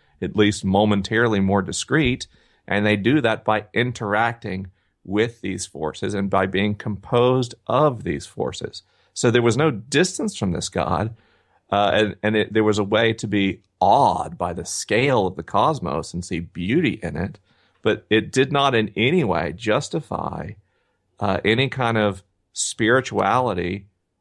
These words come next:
other than maybe a, a late night contemplation, <laughs>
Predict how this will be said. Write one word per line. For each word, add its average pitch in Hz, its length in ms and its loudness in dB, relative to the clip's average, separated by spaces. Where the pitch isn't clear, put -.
other 104 260 2
than 98 120 0
maybe 92 300 -2
a, 80 200 -4
a 78 120 0
late 90 300 -2
night 87 200 -4
contemplation, 95 920 -4
<laughs> 95 120 -4